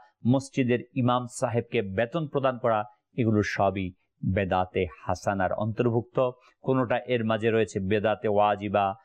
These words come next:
মুস্তাহাব, কোনোটা রয়েছে মোবা। এই সকল বিষয়গুলোকে আমরা যেন সহজভাবে বুঝি। যেমনইভাবে আলহামদুলিল্লাহ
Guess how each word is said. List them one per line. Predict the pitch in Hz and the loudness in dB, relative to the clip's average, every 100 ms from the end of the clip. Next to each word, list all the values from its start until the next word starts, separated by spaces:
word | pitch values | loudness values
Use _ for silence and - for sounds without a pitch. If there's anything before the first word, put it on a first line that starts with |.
| _ _ | _ _
মুস্তাহাব, | 113 113 - 104 104 101 - _ _ _ | -2 -2 -2 -2 0 -2 -4 _ _ _
কোনোটা | - 110 101 101 | -2 0 0 0
রয়েছে | 98 92 - 90 | 0 -2 -2 -2
মোবা। | 87 92 90 90 87 _ _ _ _ | 2 2 2 0 -2 _ _ _ _
এই | 120 | -4
সকল | - 95 98 90 | -2 0 -2 -2
বিষয়গুলোকে | 104 - 143 123 123 120 120 113 _ | -4 -2 0 2 0 0 -4 -6 _
আমরা | - 110 110 | -4 0 0
যেন | 101 104 101 101 _ _ | 0 0 -2 -4 _ _
সহজভাবে | - - 127 143 127 127 117 | -2 0 0 0 0 0 0
বুঝি। | 110 110 120 | 0 0 0
যেমনইভাবে | 120 131 135 123 120 | 0 0 0 0 0
আলহামদুলিল্লাহ | 117 - 120 113 113 113 | -2 -4 -4 0 0 0